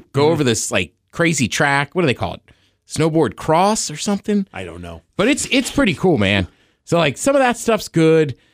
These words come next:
Speaker 1: Like, it's hard to get too, like, I kinda forgot the Olympics were starting. But
Speaker 2: It
Speaker 1: I'm
Speaker 2: just
Speaker 1: just
Speaker 2: crept up on us.
Speaker 1: I'm just a live sports nerd, so I'm like,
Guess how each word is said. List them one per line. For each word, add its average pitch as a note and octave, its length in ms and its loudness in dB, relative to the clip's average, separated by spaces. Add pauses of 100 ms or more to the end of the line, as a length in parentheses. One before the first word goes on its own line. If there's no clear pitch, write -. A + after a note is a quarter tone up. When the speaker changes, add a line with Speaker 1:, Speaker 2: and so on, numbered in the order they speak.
(260)
Speaker 1:
Like, G3+ 140 0
it's B3 160 0
hard D4+ 200 4
to C#4 60 2
get F#3 240 -2 (240)
too, - 260 -2
like, E3 120 2
I D#3 60 -2
kinda D#4+ 220 0
forgot F3 260 -2
the C#3 80 0
Olympics D3+ 360 0
were F#2+ 60 -6
starting. C3 560 0 (380)
But A#3+ 140 0
Speaker 2:
It - 20 2
Speaker 1:
I'm C4 60 4
Speaker 2:
just B3 100 0
Speaker 1:
just G3 100 0
Speaker 2:
crept - 180 -4
up B2+ 200 -2
on F2+ 160 -8
us. - 240 -18
Speaker 1:
I'm A3+ 100 0
just F4+ 160 2
a E3+ 60 2
live C3+ 300 0
sports - 380 -2
nerd, F#2+ 300 2
so - 100 -2
I'm A2+ 80 2
like, F2 140 0